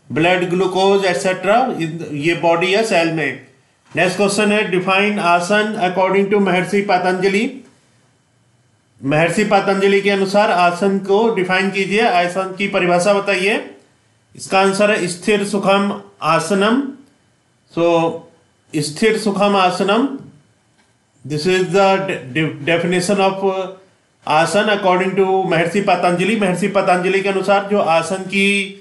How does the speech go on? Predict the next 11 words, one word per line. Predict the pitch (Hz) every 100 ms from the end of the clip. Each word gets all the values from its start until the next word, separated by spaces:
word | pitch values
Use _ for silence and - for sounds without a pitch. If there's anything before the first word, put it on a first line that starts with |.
| - _ _ _ _ _ _ -
परिभाषा | 147 170 175 175 185
है, | 233 226
आसन | 170 175 175 196 196
की | 196
जो | 190 190
definition | 175 175 190 185 208
है, | 233
वो | 190 180
है | 185 196 202 - - _ _ -
स्थिर | 156 - 220 208
सुख | 208 208 208 220 208